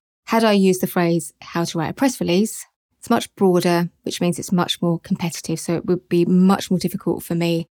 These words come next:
to rank on the first page of Google 'cause there's just much more competition. What Google is really trying to do is to serve up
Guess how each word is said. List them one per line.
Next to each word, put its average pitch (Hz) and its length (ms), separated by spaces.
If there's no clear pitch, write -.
to 165 340
rank 165 520
on 165 200
the 175 100
first 165 340
page - 200
of - 80
Google 214 240
'cause - 160
there's 175 120
just - 320
much 170 380
more 156 100
competition. - 600
What 185 240
Google 240 280
is 180 140
really 190 180
trying 165 280
to - 80
do 160 320
is 165 180
to 170 280
serve 175 460
up 160 220